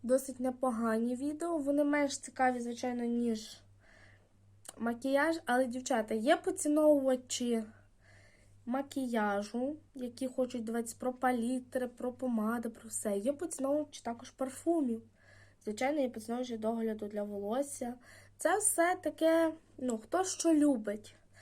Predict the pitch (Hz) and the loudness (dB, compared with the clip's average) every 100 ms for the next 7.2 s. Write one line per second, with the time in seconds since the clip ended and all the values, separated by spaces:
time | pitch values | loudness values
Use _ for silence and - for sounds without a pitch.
0 | - - 233 294 427 311 294 262 262 240 | -20 -16 0 0 2 2 2 4 2 0
1 | 226 254 247 254 254 254 247 - 359 466 | -2 -4 -4 -2 -2 -2 -6 -4 0 0
2 | 427 330 - - 247 285 277 247 240 233 | 2 -2 -6 -10 0 2 2 0 -2 -4
3 | 226 - - 247 349 427 294 254 254 247 | -6 -10 -6 0 2 2 2 0 0 0
4 | 247 240 262 - 339 427 381 - - - | -4 -4 -6 0 4 4 2 0 -14 -10
5 | 294 254 - 302 247 226 208 214 254 269 | -10 -8 4 6 6 4 2 2 0 2
6 | 311 294 269 240 254 247 269 233 233 226 | 4 2 0 -2 -2 0 0 0 0 0
7 | 220 | 0